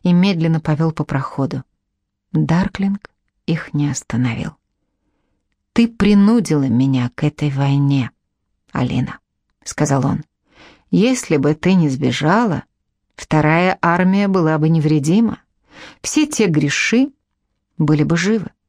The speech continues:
Твой следопыт счастливо служил бы в своем полку. Когда ты успокоишься? Когда позволишь мне остановиться?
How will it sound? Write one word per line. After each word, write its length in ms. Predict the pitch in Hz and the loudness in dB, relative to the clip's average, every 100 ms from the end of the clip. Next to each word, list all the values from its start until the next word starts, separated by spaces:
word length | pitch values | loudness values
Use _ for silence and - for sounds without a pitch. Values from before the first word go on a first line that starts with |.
| _ _ _ _ _ _ | _ _ _ _ _ _
Твой 240 | - 165 151 | 2 4 2
следопыт 760 | - 170 156 156 208 220 - _ _ - | 0 0 0 0 -2 -2 -12 _ _ -10
счастливо 680 | - - 277 277 - 160 147 | -6 0 0 -2 -2 -2 0
служил 460 | - 165 151 190 | -2 -2 0 0
бы 120 | 156 151 | 0 -2
в 80 | |
своем 480 | - 156 156 156 151 | -4 -2 0 2 0
полку. 720 | - - - _ - 175 247 _ _ _ _ _ _ _ _ _ | -2 -6 -6 _ -2 0 0 _ _ _ _ _ _ _ _ _
Когда 360 | 175 170 196 302 | 0 2 2 2
ты 120 | 311 | 2
успокоишься? 1080 | 294 - 262 262 120 123 - - - 185 156 _ _ _ _ _ - | 0 0 -2 0 -4 -4 -6 -8 -8 -10 -12 _ _ _ _ _ -2
Когда 540 | 160 147 135 196 180 | 0 0 2 2 2
позволишь 800 | - 139 139 151 175 156 135 - | 0 -2 0 0 2 2 -2 0
мне 480 | 160 156 151 165 180 - - - | 2 2 2 -2 -6 -18 -20 -4
остановиться? 1160 | 160 - 190 202 240 254 220 - - 120 156 | -4 0 0 2 2 0 -2 -8 -10 -8 -10